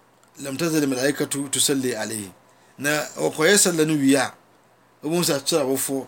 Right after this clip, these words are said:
na wɔn bɔ mpaeɛ ma no. Na wɔn bɔ mpaeɛ ma no. Malam Yehudis. Deɛ na wɔkɔ, wɔkɔ, "اللهم صل عليه." Wɔkɔ, "Nyankopɔn,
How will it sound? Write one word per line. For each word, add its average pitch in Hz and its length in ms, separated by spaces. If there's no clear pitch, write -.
na 156 120
wɔn 147 180
bɔ 139 180
mpaeɛ 123 280
ma 120 100
no. 104 100
Na 139 80
wɔn 139 120
bɔ 135 240
mpaeɛ 127 240
ma 120 120
no. 101 100
Malam 135 220
Yehudis. 131 480
Deɛ 180 160
na 165 80
wɔkɔ, 147 240
wɔkɔ, 151 160
"اللهم 143 320
صل 147 240
عليه." 135 180
Wɔkɔ, 151 300
"Nyankopɔn, 139 460